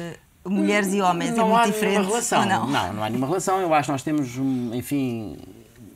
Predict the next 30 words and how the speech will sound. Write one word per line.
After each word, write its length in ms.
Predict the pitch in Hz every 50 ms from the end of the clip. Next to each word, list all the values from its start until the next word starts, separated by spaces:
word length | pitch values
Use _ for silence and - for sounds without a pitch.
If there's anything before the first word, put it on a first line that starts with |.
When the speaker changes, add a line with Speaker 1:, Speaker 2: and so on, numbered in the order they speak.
| - - - - -
Speaker 2:
tripulantes 540 | 143 151 147 - 151 151 143 139 135 -
que, 220 | - - - - 147
aliás, 300 | 147 160 175 170 147 147
a 40 | 175
Speaker 1:
Uhum. 60 | 180
Speaker 2:
Carris 300 | 175 156 127 170 190 165
já 220 | 165 151 139 156 139
há 40 |
muitos 240 | 151 196 214 - -
anos 260 | 156 156 156 156 -
que 100 | - -
é 40 | 139
uma 140 | 135 139 135
empresa, 560 | 131 123 127 131 131 127 120 131 123 120 113
desse 240 | 104 107 - - -
ponto 120 | 135 131
de 60 | 113 131
vista, 160 | 127 123 123
tem 140 | - 131 131
um 60 | 127
dos 100 | 113 123
índices 280 | 131 123 120 - -
de 80 | - -
sinistralidade 720 | - - 190 175 151 - 147 147 139 139 127 131 127 117
mais 220 | 123 123 120 117 104
baixos 320 | 104 104 82 85 - -
em 60 | -
Speaker 1:
Uhum. 80 | 104 101
Speaker 2:
termos 240 | 147 - - 104 127
europeus 480 | 123 139 131 - 143 131 127 143 165